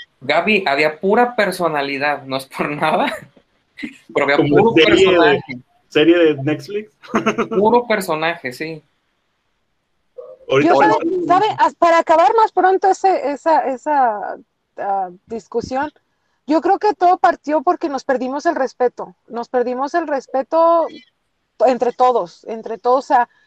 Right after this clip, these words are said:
Speaker 3: los, los gru-, eran, era una, era una,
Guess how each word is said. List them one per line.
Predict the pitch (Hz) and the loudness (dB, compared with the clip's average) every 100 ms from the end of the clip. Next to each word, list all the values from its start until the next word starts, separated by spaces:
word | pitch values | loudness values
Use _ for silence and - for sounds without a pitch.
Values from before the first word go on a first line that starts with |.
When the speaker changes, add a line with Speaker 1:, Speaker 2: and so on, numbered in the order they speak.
| _ - | _ -4
Speaker 3:
los, | 254 269 254 | 2 2 2
los | 254 262 233 | 2 2 2
gru-, | 269 | 2
eran, | 285 381 370 311 285 | 2 2 0 -2 0
era | 330 | 0
una, | 359 403 381 | 0 -2 -2
era | 294 311 | -2 -2
una, | 359 370 330 240 | 0 -2 0 -2